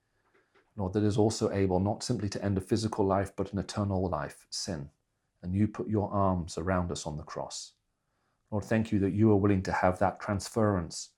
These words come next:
of that to yourself, and that you are willing to pay the price. Lord, not just for what we had caught, but also for what we had done. And that you took the full force of all of the consequence of that, and we thank you that through your death and resurrection,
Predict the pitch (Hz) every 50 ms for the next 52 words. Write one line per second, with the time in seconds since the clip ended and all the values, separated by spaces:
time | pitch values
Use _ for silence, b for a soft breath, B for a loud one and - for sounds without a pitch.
0 | _ _ _ _ _ _ _ _ _ - 98 90 95 107 110 104 101 101 - -
1 | - - - - - - 104 104 98 - - - 78 76 - - - - _ _
2 | _ _ _ _ _ _ _ _ _ 101 98 101 104 101 107 110 113 113 113 113
3 | 101 95 98 92 92 90 - - - - 90 82 82 85 - - 90 80 73 73
4 | - - - - - _ _ _ _ _ _ _ _ _ - 110 101 98 110 117
5 | 98 - 117 - - 120 110 110 110 - 107 110 101 - 92 - - - - -
6 | 147 120 92 - - - - _ _ _ - 104 - 104 101 - - 92 - 101
7 | 95 98 90 - 101 90 85 - - - _ - 67 65 71 73 - _ _ _
8 | _ _ _ _ _ _ _ _ _ _ _ _ 98 98 104 - 101 120 123 120
9 | 123 - 113 - - 98 - - 135 135 127 131 - - 127 113 - 113 98 110
10 | 107 110 113 113 117 113 - - 95 90 - 92 - - - 80 - - 92 98
11 | 95 90 90 - 98 98 98 98 98 92 - - 120 120 107 - 110 98 107 95
12 | - - 110 104 98 92 92 104 101 92 - - 95 98 98 95 95 101 92 90
13 | 80 - - - - - -